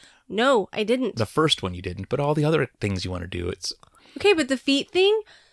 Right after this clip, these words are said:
Speaker 1: I saw it on Amazon. I bought it, uh,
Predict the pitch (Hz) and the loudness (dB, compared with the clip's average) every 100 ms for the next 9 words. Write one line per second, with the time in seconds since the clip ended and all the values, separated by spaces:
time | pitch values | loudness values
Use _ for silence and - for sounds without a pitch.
0 | _ 269 - 302 339 370 359 415 403 247 | _ -8 -2 0 4 6 6 6 4 6
1 | 214 175 190 - _ - - - - 233 | 4 2 -4 -14 _ -20 -20 -6 -2 -2
2 | - 240 302 349 226 196 - _ _ _ | 0 2 4 6 6 4 0 _ _ _
3 | - 214 220 208 180 123 | -6 -2 0 0 -2 -6